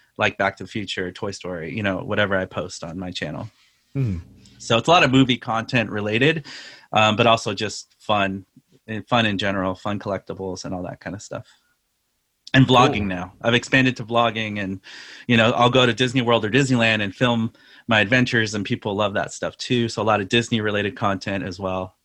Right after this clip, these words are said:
Speaker 1: So it's been fun. <laughs> It's been
Speaker 2: Yeah,
Speaker 1: great.
Speaker 2: you, you'd mentioned, uh, cross-platforming earlier.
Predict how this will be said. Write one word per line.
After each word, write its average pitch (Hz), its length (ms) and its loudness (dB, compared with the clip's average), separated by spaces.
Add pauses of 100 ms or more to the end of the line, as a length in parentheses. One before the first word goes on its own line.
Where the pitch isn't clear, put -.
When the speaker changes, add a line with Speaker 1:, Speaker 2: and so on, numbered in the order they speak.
(420)
Speaker 1:
So 107 140 -4
it's 104 120 -6
been 170 140 -2
fun. 127 280 -2 (400)
<laughs> - 0 -
It's - 880 -2
been 117 80 4
Speaker 2:
Yeah, - 40 2
Speaker 1:
great. 107 200 0
Speaker 2:
you, 139 120 -2 (160)
you'd 160 180 2
mentioned, 202 380 0
uh, 107 160 0
cross-platforming 127 1300 -4
earlier. 107 580 -2